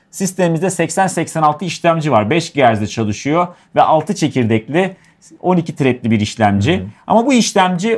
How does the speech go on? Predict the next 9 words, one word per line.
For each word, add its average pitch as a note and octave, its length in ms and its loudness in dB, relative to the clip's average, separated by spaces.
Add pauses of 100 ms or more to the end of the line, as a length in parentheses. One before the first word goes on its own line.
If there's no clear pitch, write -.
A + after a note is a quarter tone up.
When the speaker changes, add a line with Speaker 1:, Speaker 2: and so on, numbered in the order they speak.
Speaker 1:
on A3+ 220 2
beş G3+ 200 -2
bin F3 40 -4
adet D3+ 280 2
üretildi. B2 380 -2
Sınırlı F3+ 320 -2
sayıda E3 280 0
üretildi. B2 340 0
Speaker 2:
Evet. F#2+ 220 -4